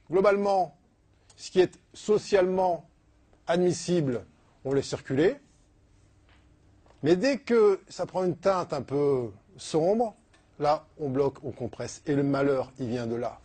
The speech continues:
Il vient de notre propre jugement qu'on fait porter sur l'énergie qui nous traverse, qui est neutre à la base, mais comme on va la corréler à une cause extérieure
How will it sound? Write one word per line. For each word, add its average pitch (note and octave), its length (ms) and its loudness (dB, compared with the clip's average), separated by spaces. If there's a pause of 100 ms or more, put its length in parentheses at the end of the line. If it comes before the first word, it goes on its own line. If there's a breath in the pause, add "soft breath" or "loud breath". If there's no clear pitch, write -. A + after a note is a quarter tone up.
(280 loud breath)
Il B2+ 80 0
vient E3 100 6
de D#3 60 -2
notre C#3+ 180 -4
propre F#3+ 540 0
jugement D3+ 600 -4 (340 soft breath)
qu'on D3+ 140 -2
fait C#3+ 320 -2 (200)
porter F3 560 2
sur D3+ 280 -6
l'énergie C3+ 420 -4
qui A#2+ 80 -10
nous A#2 80 -4
traverse, C3+ 420 -4
qui D3+ 120 -2
est C3 60 0
neutre G#3+ 560 2 (160)
à D#3 80 -8
la C#3 100 -2
base, C3+ 460 -4 (640 soft breath)
mais F#3 120 4
comme C4 240 4
on A#3 60 -2
va G#3 100 4
la F#3+ 100 4
corréler F#3 680 2 (180 soft breath)
à D3 80 -2
une D#3 140 -2
cause G3 400 4
extérieure D#3+ 840 -2